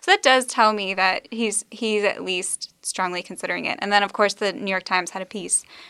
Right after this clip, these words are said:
about his basically skeleton presidential campaign that's ready to, to jump in at a moment's notice. So, I mean, whether or not he runs, something will happen with that infrastructure. And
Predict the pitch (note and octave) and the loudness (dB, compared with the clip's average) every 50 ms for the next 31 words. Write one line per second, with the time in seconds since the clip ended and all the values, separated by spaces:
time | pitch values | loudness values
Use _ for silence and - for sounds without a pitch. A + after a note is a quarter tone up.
0 | - - - F#3+ G3 - G3+ G#3+ G3 F3+ - - _ _ _ - - F#3+ F#3+ - | -10 -4 2 2 2 4 4 2 0 0 -2 -16 _ _ _ -8 -6 -6 -4 -4
1 | F#3+ - F#3+ F#3 F#3 - - - F#3 E3+ F3+ F#3+ - G#3 F3+ - - F#3+ F3 F#3+ | -6 -4 -4 -6 -6 -6 -4 -2 0 0 0 -2 -4 -8 -10 -8 -8 -6 -6 -4
2 | F3+ F#3 F3+ - F#3 F3+ - F#3+ E3+ E3 F#3 E3+ E3 F3 F3 - - - F#3 F#3 | -4 -4 -4 -6 -8 -8 -8 -10 -8 -8 -8 -8 -8 -8 -8 -8 -6 -4 -4 -4
3 | F#3 - - F#3 - C#3+ - - - - F#3+ - G3 F3 F3 - F3+ F3+ F3 F3 | -4 -6 -6 -6 -6 -6 -8 -10 -12 -10 -6 -2 -2 -2 -2 -4 -6 -6 -6 -6
4 | F3+ F3+ F3 E3+ - - - - - F3 F3 - - - - - _ - - - | -6 -4 -6 -6 -6 -8 -12 -8 -8 -6 -6 -6 -6 -8 -8 -12 _ -20 -20 -20
5 | - - _ - - - C4+ C4+ C4 B3 A#3+ - _ _ - C4 C4 C4 C4 C4 | -20 -20 _ -4 4 8 8 10 8 8 4 0 _ _ 2 4 4 4 4 4
6 | B3 A#3 A#3 A3+ A3+ - _ _ _ _ - B3 C#4 D#4 E4 D4 A#3+ G3+ G#3+ G#3+ | 4 2 2 0 -2 -4 _ _ _ _ 2 2 4 6 6 6 6 4 4 2
7 | B3 A#3 G3+ G3 F#3 F#3 F3+ - - - _ _ _ _ - - - C#4 C4+ D4+ | -2 0 2 2 2 2 0 -8 -12 -16 _ _ _ _ -4 2 2 4 4 4
8 | C#4+ A#3+ G#3 F#3 F#3+ F3+ F3+ F3 - - F#3 F3+ F3+ - F3+ F3+ - - F#3 F3+ | 0 2 4 2 2 4 2 0 0 -2 -6 -6 -4 -2 -2 -2 -2 -2 -6 -8
9 | - F#3+ F3+ - - E3+ - - - - F3 - - G#3 _ _ - - - _ | -8 -8 -8 -6 -6 -6 -6 -6 -6 -4 -2 -2 -2 -4 _ _ -20 -20 -20 _
10 | _ _ - - A3 G#3 G3 G3 F#3+ F#3 F#3 F#3+ F3 | _ _ 0 4 6 6 6 6 4 2 0 -6 -10